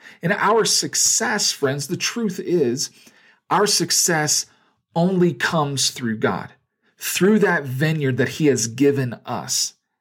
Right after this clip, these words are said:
our time, our money, the resources we, that we have. And we can live fully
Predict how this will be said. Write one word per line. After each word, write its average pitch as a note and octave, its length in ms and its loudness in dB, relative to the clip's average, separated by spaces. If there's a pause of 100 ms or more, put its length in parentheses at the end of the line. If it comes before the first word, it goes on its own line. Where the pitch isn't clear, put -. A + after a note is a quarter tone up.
(120)
our C3+ 160 2
time, E3+ 540 2
our B2+ 180 -2
money, C3+ 600 0 (260)
the B2+ 100 0
resources D3 800 2
we, F3 400 2 (360)
that A#2 180 2
we D3+ 240 2
have. - 600 -4 (840)
And E3+ 160 2
we G#3+ 180 4
can D3+ 440 0
live F#3+ 400 2
fully G#3 880 2